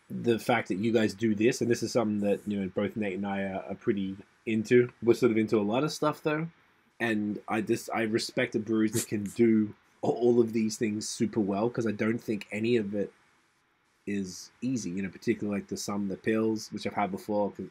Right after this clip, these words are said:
thanks to Nate, it's fantastic. You're doing this type of haze that's,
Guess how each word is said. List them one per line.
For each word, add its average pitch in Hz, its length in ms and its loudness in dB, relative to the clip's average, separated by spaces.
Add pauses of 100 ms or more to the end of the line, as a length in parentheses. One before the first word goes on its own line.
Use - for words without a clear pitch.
thanks 92 220 -10
to 98 100 -10
Nate, 113 300 -4 (100)
it's - 80 -20
fantastic. 117 720 -2 (680)
You're 104 100 -4
doing 123 220 6
this 117 140 -2
type 113 180 0
of 107 80 -4
haze 113 340 2
that's, - 380 -4